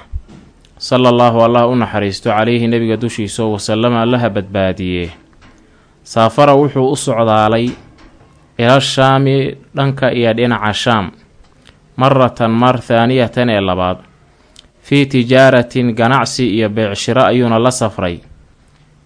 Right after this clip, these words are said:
Oo lisayidati, boqoraddii u sugnaatay Khadiijata ahayd.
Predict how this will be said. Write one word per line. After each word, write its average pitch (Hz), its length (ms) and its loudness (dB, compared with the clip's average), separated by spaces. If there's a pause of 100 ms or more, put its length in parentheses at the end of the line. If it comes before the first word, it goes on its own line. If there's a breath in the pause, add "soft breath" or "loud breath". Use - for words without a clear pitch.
(140)
Oo 117 160 2
lisayidati, 131 1080 0
boqoraddii 127 540 0
u 123 120 0
sugnaatay 113 520 -2
Khadiijata 117 640 0
ahayd. 95 340 -4